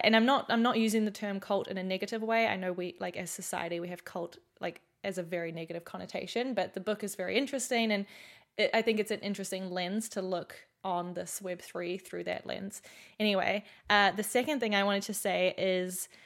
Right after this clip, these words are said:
uh, that everything is a bubble.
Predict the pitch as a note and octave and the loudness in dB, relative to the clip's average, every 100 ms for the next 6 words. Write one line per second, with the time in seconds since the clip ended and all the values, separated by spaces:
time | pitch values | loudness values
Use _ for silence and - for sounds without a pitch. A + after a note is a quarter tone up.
0 | - - F#3 F3 E3+ - - - F#3+ F#3+ | -12 0 2 4 0 -2 -6 -10 2 6
1 | F3 F3 - - - _ _ - B3+ E4+ | 6 4 -4 -12 -12 _ _ -4 0 0
2 | F#4 F#4 D#4 A#3 F#3+ F3 F3+ - G#3 | 0 0 0 0 0 0 -2 -4 -6